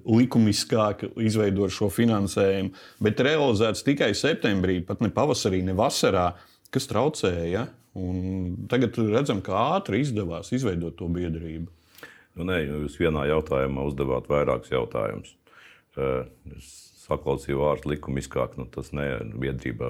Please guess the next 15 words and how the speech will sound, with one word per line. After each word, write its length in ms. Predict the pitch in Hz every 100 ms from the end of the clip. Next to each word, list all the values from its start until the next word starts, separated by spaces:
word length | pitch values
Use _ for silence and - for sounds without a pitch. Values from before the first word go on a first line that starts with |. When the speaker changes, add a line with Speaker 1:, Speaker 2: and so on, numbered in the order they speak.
| 62
Speaker 2:
viss 160 | 64 64
bija 140 | 60 67
likumīgi, 500 | - 62 60 - 73
nodibinājumā 640 | 80 76 71 69 65 65
viss 160 | 69 65
bija 140 | 62 73
likumīgi, 500 | - 65 62 58 - - - -
bet 160 | 71 71
nodibinājumā 640 | 76 69 69 67 67 67 65
bija 340 | 69 58 62 62 - _ _ - 71 69
zināms 400 | 76 69 67 -
funkcionāli 580 | 92 87 - 65 65 71 73
trūkumi. 400 | 78 78 - - _ - - - _ _ _ _ _ - - 71
Nodibinājums 560 | 80 76 69 69 65 -
nevar 240 | 76 69